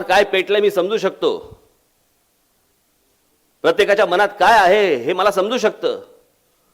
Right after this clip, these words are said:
पण ते प्रत्येक गोष्ट जर समजा आपण जातीच्या वरती जर घासून पुसून पाहायला गेलो ना आपण,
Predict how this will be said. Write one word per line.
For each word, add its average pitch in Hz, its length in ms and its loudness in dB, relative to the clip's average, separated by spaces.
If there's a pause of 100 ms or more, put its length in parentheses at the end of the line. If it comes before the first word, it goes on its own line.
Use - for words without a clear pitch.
(1400)
पण 147 140 0
ते 170 60 2
प्रत्येक 165 420 2
गोष्ट 208 280 4
जर 208 140 0
समजा 196 260 -2
आपण 185 220 0
जातीच्या 190 540 0
वरती 185 300 0
जर 180 140 0
घासून 151 300 0
पुसून 175 260 -2
पाहायला 165 280 0
गेलो 156 280 0
ना 156 80 0
आपण, 143 280 -6